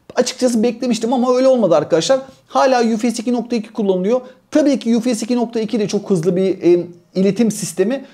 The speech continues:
Fakat mutlaka mutlaka yani Xiaomi'nin artık hani bu fiyat segmentinde bu kadar özellik sunabilirken U F S üç nokta bir de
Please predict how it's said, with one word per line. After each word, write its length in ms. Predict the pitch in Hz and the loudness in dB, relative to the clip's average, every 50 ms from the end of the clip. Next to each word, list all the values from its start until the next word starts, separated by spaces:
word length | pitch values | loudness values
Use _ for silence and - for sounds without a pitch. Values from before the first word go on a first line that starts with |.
| _ _ _ | _ _ _
Fakat 400 | - 262 262 262 247 - - - | -2 0 0 0 -2 -4 -6 -10
mutlaka 600 | 202 220 247 330 240 - - 190 185 202 190 190 | -8 -4 -2 -2 -2 0 0 0 0 0 -2 -2
mutlaka 600 | 190 202 202 - 139 165 165 - 240 254 240 - - - - _ _ _ - | -2 -4 -6 -4 -4 -2 0 0 0 -2 -2 -4 -12 -20 -20 _ _ _ -2
yani 160 | 180 170 151 | 0 0 0
Xiaomi'nin 840 | 139 - - - - 214 262 285 277 240 226 247 269 262 - - - | -2 -6 -6 -4 0 0 2 2 2 2 2 0 -2 -4 -6 -8 -6
artık 280 | - 208 202 - - 240 | -4 -4 -4 -2 -2 -2
hani 160 | 226 214 185 147 - | -2 -2 -4 -6 -8
bu 260 | 147 139 151 214 302 277 | -6 -2 0 0 0 0
fiyat 320 | - - 226 254 254 254 | 0 0 0 0 -2 0
segmentinde 800 | 262 240 220 185 196 208 208 196 - 196 214 247 208 165 156 190 | -2 -2 -2 -2 -2 -4 -4 -4 -4 -2 -2 -2 -2 0 -2 -2
bu 80 | 233 | 0
kadar 220 | - 302 285 247 214 | 0 0 2 2 2
özellik 380 | 202 170 202 185 185 180 - | 2 2 2 2 2 0 -2
sunabilirken 640 | - - 180 185 175 170 170 165 170 247 262 254 247 - - _ _ _ - | -6 -4 -2 -2 0 0 0 0 0 0 -2 -4 -4 -10 -18 _ _ _ 0
U 180 | 202 247 277 | 2 2 2
F 200 | 220 - 247 247 | 2 0 -4 -6
S 100 | - 247 | -6 -6
üç 140 | 254 - - | -6 -6 -6
nokta 320 | 233 214 - - 214 190 | -6 -6 -4 -4 -2 -2
bir 200 | 202 254 220 185 | -2 -2 0 2
de 160 | 180 220 226 | 2 0 0